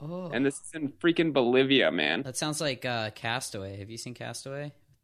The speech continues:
Speaker 2: Yeah, that's what I've been thinking of this whole time. Like, I swear, I'm gonna rip out my own damn tooth,
Speaker 1: Uh.
Speaker 2: but I'm like, "Ah, I'll just pay somebody to do it." I've been dealing with this for, like, the past three months.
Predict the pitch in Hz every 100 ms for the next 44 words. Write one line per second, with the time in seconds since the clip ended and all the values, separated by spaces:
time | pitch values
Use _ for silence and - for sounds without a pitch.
0 | - 208 226 240 214 165 202 233 233 233
1 | 233 214 247 233 226 202 190 196 214 208
2 | 214 240 233 175 165 165 175 180 220 208
3 | 156 175 196 156 147 160 175 156 151 143
4 | 151 160 135 143 151 147 - 185 127 104
5 | 127 123 113 - - _ _ - - _
6 | - 139 135 135 139 131 135 135 135 131
7 | 135 127 - 120 117 - 120 117 117 117
8 | 120 117 120 123 117 - - - - 147
9 | 147 131 135 127 120 117 120 - - 98
10 | - - - 80 - - - 110 123 127
11 | 120 87 85 71 -